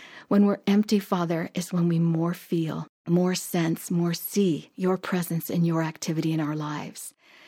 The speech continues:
God, I'm thankful. I'm thankful. Just as Job said, "You know what? When I'm blessed and when I'm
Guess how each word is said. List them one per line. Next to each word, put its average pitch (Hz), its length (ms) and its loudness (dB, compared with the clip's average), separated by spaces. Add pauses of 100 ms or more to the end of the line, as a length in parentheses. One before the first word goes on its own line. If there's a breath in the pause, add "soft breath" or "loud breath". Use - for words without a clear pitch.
(220 loud breath)
God, 220 160 4
I'm 202 160 4
thankful. 165 640 -2 (220)
I'm 226 160 4
thankful. 196 600 -2 (280 loud breath)
Just - 240 0
as 277 160 2
Job 220 320 2
said, - 360 -8
"You 196 80 2
know 214 140 4
what? 247 280 0
When 175 140 -2
I'm 160 160 -2
blessed 247 640 -2 (540 soft breath)
and 214 180 6
when 202 200 2
I'm 185 280 0